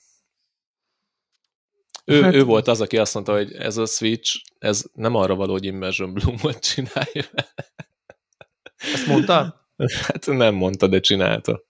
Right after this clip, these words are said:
Speaker 2: Ja, ja, ja.
Speaker 1: A, a, a másik kedvencem a, a Mike Kendall volt,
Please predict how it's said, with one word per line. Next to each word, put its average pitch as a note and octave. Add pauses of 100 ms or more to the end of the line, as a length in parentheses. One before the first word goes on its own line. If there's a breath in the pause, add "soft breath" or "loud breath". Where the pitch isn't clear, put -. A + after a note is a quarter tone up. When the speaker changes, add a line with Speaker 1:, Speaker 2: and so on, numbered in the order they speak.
(120)
Speaker 2:
Ja, A#2
ja, A#2+
ja. A#2 (1300 loud breath)
Speaker 1:
A, G#2 (220)
a, G#2+
a A2
másik A#2 (160)
kedvencem G2
a, F#2+ (100)
a G#2+
Mike G2+
Kendall G2+
volt, G2